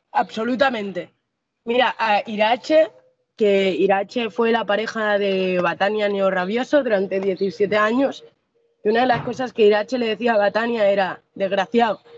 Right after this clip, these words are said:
la poesía te va a destruir y no pienso cuidarte en el manicomio". Entonces yo creo que igual que tiene la poesía la parte terapéutica, ta-, tie-, también tiene esa parte destructiva, porque un poema al final conlleva tiempo y, y conlleva meterle horas y,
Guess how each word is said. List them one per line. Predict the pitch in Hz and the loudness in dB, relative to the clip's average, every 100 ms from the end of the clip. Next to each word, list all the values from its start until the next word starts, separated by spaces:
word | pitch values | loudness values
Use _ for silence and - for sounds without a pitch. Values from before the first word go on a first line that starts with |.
| - - _ | -20 -20 _
la | 190 | 0
poesía | 180 190 - 240 202 | 0 -4 -2 -2 -2
te | 202 | -2
va | 208 | 0
a | 247 | -2
destruir | 226 208 202 214 240 - | -4 2 4 4 0 -2
y | 208 | 0
no | 208 | 0
pienso | 226 220 233 247 | 2 0 0 -4
cuidarte | 208 208 208 220 240 | 2 2 2 -2 -4
en | |
el | 220 185 | -4 -2
manicomio". | 175 175 180 202 175 - _ _ - _ _ _ _ - - | -4 -2 0 2 0 -6 _ _ -20 _ _ _ _ -10 -4
Entonces | 214 208 214 240 | 0 0 0 0
yo | 220 | 0
creo | 247 254 | 0 0
que | 254 226 202 196 185 175 - | 0 0 2 0 -2 -4 -6
igual | 196 185 202 | -6 0 0
que | 226 | 0
tiene | 226 269 285 269 | 0 0 2 2
la | 254 | 0
poesía | 202 240 - 262 | -4 -8 -8 -4
la | 247 220 | -4 -4
parte | 240 262 | -10 -10
terapéutica, | 233 240 214 254 285 285 226 196 | -8 -6 -6 -6 -8 -4 -2 -2
ta-, | 190 185 | -4 -6
tie-, | 202 202 - | -6 -8 -8
también | 196 196 247 | -6 -2 -2
tiene | 247 240 226 | -2 -2 -4
esa | 208 233 | -2 -2
parte | 196 196 220 | -2 -2 -2
destructiva, | 214 - 180 - - 247 214 180 | -6 -6 -8 -6 0 2 4 2
porque | - 175 170 180 180 175 - _ _ _ _ - - | -2 -6 -4 -2 -2 -4 -8 _ _ _ _ -20 -12
un | - 190 | -8 -4
poema | 233 233 240 | 0 0 0
al | 233 | -2
final | 226 214 226 | -2 -2 -2
conlleva | 214 190 196 208 196 | 0 2 2 2 0
tiempo | 190 202 214 - 262 240 | -4 -8 -8 -6 -4 -2
y, | 196 185 170 | -2 -2 -4
y | 190 | -4
conlleva | 185 175 180 185 196 185 175 175 160 | -2 0 2 4 4 2 0 -2 -2
meterle | 180 165 190 196 190 185 | -4 -2 -2 -2 -4 -2
horas | 214 277 262 - | -2 -4 -8 -10
y, | 202 180 175 | -8 -6 -8